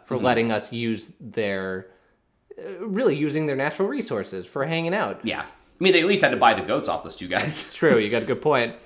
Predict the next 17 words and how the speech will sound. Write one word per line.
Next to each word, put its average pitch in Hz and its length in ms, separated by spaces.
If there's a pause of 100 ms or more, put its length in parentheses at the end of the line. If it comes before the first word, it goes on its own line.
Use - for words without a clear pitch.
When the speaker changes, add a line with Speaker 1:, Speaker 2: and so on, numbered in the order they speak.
(880)
Speaker 1:
Charles 165 280
and 175 100
Isaac. 113 420
Speaker 2:
Char-, 165 220
yeah, 160 320
Charles 190 440
and 190 100
Isaac's 180 460
goats. - 680
Speaker 1:
<laughs> 175 40 (600)
Speaker 2:
Uh, 147 260
speaking 208 480
of 143 140
the 147 80
goats. 131 600
<laughs> - 40 (340)
Speaker 1:
Yeah, 123 280